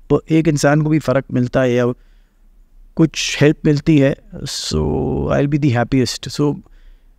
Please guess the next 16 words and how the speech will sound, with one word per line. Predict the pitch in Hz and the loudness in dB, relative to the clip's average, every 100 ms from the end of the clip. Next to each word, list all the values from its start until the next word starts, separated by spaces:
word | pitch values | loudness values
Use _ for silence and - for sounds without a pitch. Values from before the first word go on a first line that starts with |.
| - | -4
ये | 147 165 | 0 2
चीज़ें | 165 175 156 170 | 2 0 2 4
और | 160 180 - _ 139 | 4 0 -8 _ -4
बढ़नी | 135 156 185 | -2 0 0
चाहिए | 170 170 165 160 - - - | 0 0 2 0 -4 -10 -4
क्योंकि | 151 160 170 | -2 -2 -2
सबकी | - 160 - 196 | -2 -2 0 -2
जर्नीज, | 160 160 165 175 185 170 - - - - _ _ - - | 0 2 2 2 0 0 -4 -18 -20 -20 _ _ -20 -10
सब | - - - - | -4 -4 -6 -8
सी | - 196 | 0 2
हम | 185 190 | 2 2
क्या | 196 175 175 | 0 2 4
होता | 165 175 | 2 4
है | 180 | 4
जब | 170 180 - _ 143 | 4 0 -4 _ 0
हम, | 160 180 185 | 2 4 0